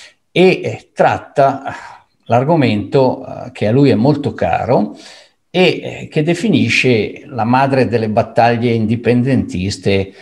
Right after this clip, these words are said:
del continente europeo, cioè, eh, la questione catalana. Eh, e approfondisce in questo articolo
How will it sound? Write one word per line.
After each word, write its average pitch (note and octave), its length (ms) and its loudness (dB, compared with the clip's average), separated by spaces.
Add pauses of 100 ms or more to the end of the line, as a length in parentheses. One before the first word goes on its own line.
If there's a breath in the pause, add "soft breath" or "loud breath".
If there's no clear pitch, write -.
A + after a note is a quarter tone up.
(180 loud breath)
del A2+ 220 0
continente G#2 580 -2
europeo, G2 760 -2
cioè, G#2+ 580 2
eh, A2 720 -8
la G#2 160 -8
questione F2+ 380 -4
catalana. E2 680 -4 (480 loud breath)
Eh, G#2+ 440 -6 (100)
e D3+ 220 2
approfondisce D3 800 2
in G#2 100 0
questo G#2+ 300 0
articolo C3+ 840 -2